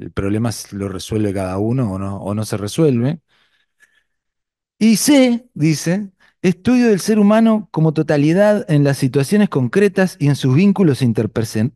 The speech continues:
pe-, interpersonales presentes y pasados. Y sigue.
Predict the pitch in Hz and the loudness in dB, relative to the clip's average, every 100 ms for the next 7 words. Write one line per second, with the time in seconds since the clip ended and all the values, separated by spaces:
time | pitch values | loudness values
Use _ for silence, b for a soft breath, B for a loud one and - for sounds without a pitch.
0 | - 120 120 - 143 143 120 - 156 - | -4 -2 -2 -2 -2 -2 -4 -2 -4 -2
1 | 127 160 180 139 131 - b b b - | 0 2 2 2 0 -6 b b b 2
2 | 143 139 208 220 208 135 104 95 - 160 | 2 4 0 0 0 -2 -4 -4 -2 -2
3 | 120 87 85 _ _ _ _ _ _ _ | -2 -6 -10 _ _ _ _ _ _ _
4 | _ _ _ _ 120 110 120 110 82 | _ _ _ _ -10 -6 -4 -4 -8